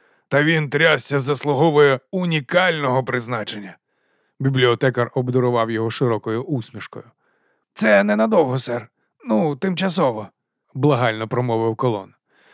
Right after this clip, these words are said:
«Нам би не завадила допомога, і, м, здається, ми нікому, крім нього, не подобаємося». «Гадаю, це страшенно гарна ідея»,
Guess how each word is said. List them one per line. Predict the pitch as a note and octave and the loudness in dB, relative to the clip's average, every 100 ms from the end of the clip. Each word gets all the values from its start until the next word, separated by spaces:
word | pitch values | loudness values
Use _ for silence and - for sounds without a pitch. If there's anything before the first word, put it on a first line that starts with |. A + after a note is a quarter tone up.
| - | -8
«Нам | F3 F#3+ F3+ | -2 0 0
би | F#3+ | -2
не | F#3+ F#3 E3+ | 0 0 0
завадила | F#3 F#3 E3+ D#3 D#3 | 0 2 2 2 2
допомога, | D#3+ D#3 F3 A3+ D#3 | 0 -2 0 0 0
і, | D3 D3+ E3 D3+ | -2 -2 -4 -4
м, | C#3+ C#3 D3+ C#3+ C#3+ | -6 -12 -14 -12 -10
здається, | C#3 D#3 E3 D3 D3 | -4 -2 -2 -4 -4
ми | D3 | -4
нікому, | D3 C#3+ D3 C#3+ | -6 -4 -4 -4
крім | D3 C#3 | -6 -6
нього, | C#3+ C3 C#3 | -6 -6 -6
не | C#3 | -6
подобаємося». | C#3+ B2+ G2+ A2+ G#2 A2 - - _ _ _ _ _ _ _ _ - | -6 -8 -10 -12 -12 -12 -12 -12 _ _ _ _ _ _ _ _ 2
«Гадаю, | F#3 G#3 G3 | 4 6 4
це | F#3+ G#3 F3 - - | 4 2 0 -6 -12
страшенно | - G#3 G3 - A#3 G3+ E3+ D#3 D3 - | -2 0 2 2 2 2 2 0 0 -4
гарна | C3+ E3 C#3+ D3 | 2 2 2 0
ідея», | D3 C#3+ B2+ | 2 2 0